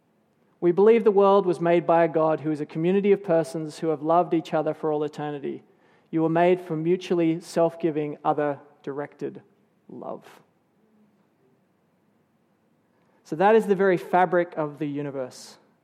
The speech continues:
And if you hold the ball and do not give the ball away, you will ultimately be dashed on the rocks of ultimate reality.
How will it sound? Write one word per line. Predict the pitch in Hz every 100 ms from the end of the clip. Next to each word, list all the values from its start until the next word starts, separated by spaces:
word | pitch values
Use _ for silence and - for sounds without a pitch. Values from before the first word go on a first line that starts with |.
| _ _ _ _ _ _ -
And | 175 202
if | 247 277
you | 262 254
hold | - 254 247 214
the | 214
ball | 202 165 123 - - _ _ _ _ _ _ _ _ _ -
and | 160
do | 185
not | 196 190
give | 185 196 175 -
the | 156
ball | 180 165
away, | 156 160 143 139 - _ _ _ -
you | 180
will | 180
ultimately | 180 185 190 185 185 165
be | 160
dashed | 143 - 147 143 - -
on | 165 151
the | 151
rocks | 147 160 156 156 - -
of | 151 143 - _ _ _ _ _ _
ultimate | 151 143 156 143
reality. | - 135 147 143 143